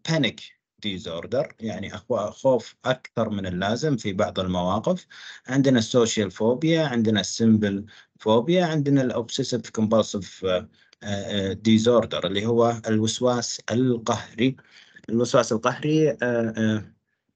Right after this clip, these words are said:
يعني إحنا عارفين إيش هو تعريفه بالضبط. اللي ناخذ تعريف، تعريف اللي هو الجنرالايزد انكزايتي ديزوردر.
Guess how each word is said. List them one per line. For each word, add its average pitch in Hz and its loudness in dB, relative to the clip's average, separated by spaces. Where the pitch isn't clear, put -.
يعني 117 2
إحنا 117 0
عارفين 113 -2
إيش 113 -2
هو 110 0
تعريفه 107 -4
بالضبط. 101 -2
اللي 135 0
ناخذ 123 0
تعريف، 113 -4
تعريف 135 0
اللي 165 4
هو 139 6
الجنرالايزد 123 2
انكزايتي 113 0
ديزوردر. 147 -2